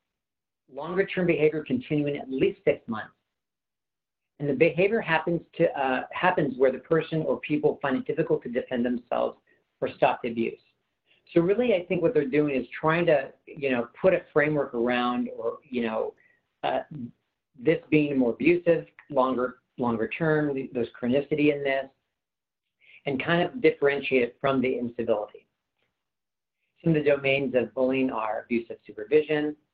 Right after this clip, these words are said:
harm to reputation, threatening, intimidating, sabotage, isolation, and these may be both verbal or physical, and they're similar to domestic violence. So, like I just mentioned, incivility is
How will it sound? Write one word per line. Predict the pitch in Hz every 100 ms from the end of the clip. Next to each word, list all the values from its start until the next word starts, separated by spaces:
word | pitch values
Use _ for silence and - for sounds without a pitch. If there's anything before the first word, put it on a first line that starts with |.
| _ _ _ _ -
harm | 139 135
to | 127
reputation, | 123 113 110 151 151 - 139 143 135 -
threatening, | 170 180 151 143 143 135 -
intimidating, | 120 - 156 151 147 143 139 139 135 _
sabotage, | - 147 151 - 127 127 120 - - _ _ _ _ _ 143
isolation, | 156 143 131 127 - 127 131 - _ _
and | 143 151
these | 220
may | 226 196
be | 175
both | 143 131
verbal | 117 147 165 165 160 151
or | 175 185 -
physical, | 165 135 - 104 - _ _ _ _ _
and | 143
they're | 151 -
similar | 170 170 175
to | 156
domestic | 127 139 135 - -
violence. | 135 117 - _ _ _ _ -
So, | 202 190 -
like | 175 202
I | 208
just | 170 165
mentioned, | 160 160 165
incivility | 175 170 190 170 165 160 151 147
is | 131 127